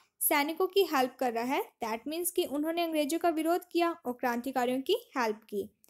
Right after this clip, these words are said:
तो यहाँ पर इसका जो आंसर है, वो देख लेते हैं। तो यहाँ पर लिखा हुआ है,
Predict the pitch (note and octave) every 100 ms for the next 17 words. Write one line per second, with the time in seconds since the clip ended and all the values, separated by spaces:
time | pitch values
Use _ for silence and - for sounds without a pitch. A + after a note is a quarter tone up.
0 | _ _ - E4 C#4+ C4 F4 F#4+ F#4+ F#4
1 | E4 D4+ D4 B3 A#3+ A#3+ A#3+ C4 F4+ -
2 | C4 A#3+ A3 A3+ A#3+ A#3 C#4 D#4 G#4 -
3 | _ _ _ _ _ _ _ D#4 C#4+ D#4
4 | D#4 F4+ C#4+ C#4+ C4 A#3 A#3 B3+ F#4